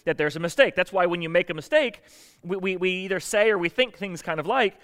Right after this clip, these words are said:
"Well, yeah, I, I know I need to pay, I need, I need to pay for my mistakes. I, I understand that I, I need to accept responsibility for them. If I broke it, I'm gonna fix it.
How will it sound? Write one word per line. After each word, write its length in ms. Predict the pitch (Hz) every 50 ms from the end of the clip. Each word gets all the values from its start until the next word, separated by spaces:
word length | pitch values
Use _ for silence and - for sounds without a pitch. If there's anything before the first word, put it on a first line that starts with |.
| - - _ _ _
"Well, 220 | - 202 202 196 180
yeah, 140 | - 240 208
I, 140 | - 196 220 -
I 100 | - 196
know 160 | 214 233 240 226
I 80 | 214
need 100 | 208 208
to 60 | 180
pay, 420 | 175 - - 175 180 175 180 175 175 - - -
I 80 | - 175
need, 140 | 196 202
I 80 | 208 202
need 100 | 202 220
to 80 | 208 -
pay 160 | 175 190 185
for 80 | -
my 120 | 170 160 156
mistakes. 340 | 151 127 - 127 104 - 131
I, 60 | 139
I 160 | - 139 165
understand 300 | 180 196 185 - 180 160
that 60 | 160 156
I, 40 | 160
I 240 | 151 143 160 160 156
need 80 | 170
to 60 | 175
accept 320 | 165 - - 180 170 - -
responsibility 800 | 160 - - 170 170 165 - - 147 156 156 165 165 165 165 160 - - -
for 240 | _ - 185 180 170
them. 160 | 165 170 165
If 140 | 151 135 -
I 60 | 131
broke 300 | 127 - 170 185 190 -
it, 120 | 185 175 170 -
I'm 120 | - 160
gonna 160 | 113 131 120
fix 320 | - - 208 202 - - 196
it. 180 | 180 175 -